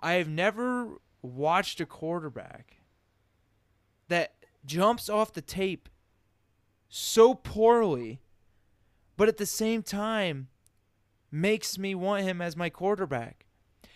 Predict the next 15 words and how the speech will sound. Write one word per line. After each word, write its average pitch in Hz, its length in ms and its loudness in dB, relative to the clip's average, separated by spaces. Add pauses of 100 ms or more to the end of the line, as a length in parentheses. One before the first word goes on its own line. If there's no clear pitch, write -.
He 254 160 0
has 254 180 2
some 214 300 -2
of 185 160 -4
the 160 260 -6 (960)
worst 175 800 4 (560)
plays 170 640 -2 (1000)
that 185 160 0
you 180 140 -6
can 185 160 0
imagine 143 440 -2
a 120 60 -12
quarterback 123 500 -6
doing. 117 360 -4 (1300)
And 170 240 -6